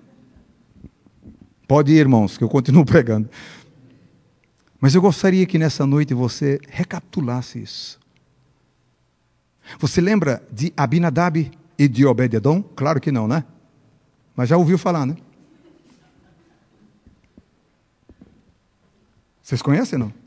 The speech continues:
Não, né? Mas tá na Bíblia.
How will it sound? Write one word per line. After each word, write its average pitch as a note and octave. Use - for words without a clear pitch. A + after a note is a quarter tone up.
Não, B2
né? D#3
Mas G#3
tá -
na G#4
Bíblia. F4